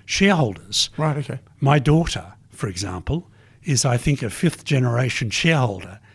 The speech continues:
Speaker 1: uh, in this organisation. So she feels ownership, uh, of this organisation in ways that, um, a, an institution won't. So they're, they're all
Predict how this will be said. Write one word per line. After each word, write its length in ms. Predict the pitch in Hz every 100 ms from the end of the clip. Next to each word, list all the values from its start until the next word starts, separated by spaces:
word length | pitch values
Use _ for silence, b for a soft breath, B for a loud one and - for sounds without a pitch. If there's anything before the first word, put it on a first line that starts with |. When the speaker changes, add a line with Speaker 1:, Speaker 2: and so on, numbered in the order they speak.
| b b b -
Speaker 1:
uh, 380 | 113 110 110 127
in 160 | 131 117
this 200 | 113 143
organisation. 880 | 120 127 120 127 156 - 104 80 - b b b
So 200 | - 185
she 220 | - 226
feels 520 | - 175 143 135 123
ownership, 640 | 135 151 160 - 110 - - - b -
uh, 380 | 113 107 113 135 -
of 140 | 113
this 200 | 135 123
organisation 920 | 127 110 113 98 113 110 92 - 104 98 b b b b -
in 160 | 123
ways 560 | 117 123 123 120 117 -
that, 440 | 127 110 107 - - b b b b
um, 540 | 117 101 101 104 101 120 - B B B B B B B B -
a, 140 | 127 -
an 80 | 135
institution 880 | 120 - 107 - 123 - - 98
won't. 440 | 98 95 82 78 - _ b b b
So 220 | b - 139
they're, 260 | 180 185
they're 320 | 175 180 190
all 420 | 196 185 165 139